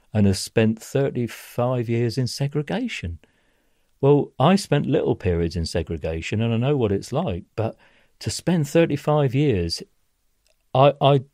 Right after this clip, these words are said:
shudder to imagine what his brain's like. And yet he still manages to articulate,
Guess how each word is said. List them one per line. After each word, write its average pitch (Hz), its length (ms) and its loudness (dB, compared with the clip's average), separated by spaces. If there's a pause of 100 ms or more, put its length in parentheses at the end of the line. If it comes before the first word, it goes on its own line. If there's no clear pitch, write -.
(140)
shudder 165 360 2
to 139 180 2
imagine 127 480 0
what 117 180 -2
his 113 140 -4
brain's 165 440 -2
like. 92 160 0 (220)
And 127 140 2
yet 135 180 6
he 127 80 2
still 175 340 4
manages 147 680 4
to 127 460 2 (100)
articulate, 135 800 0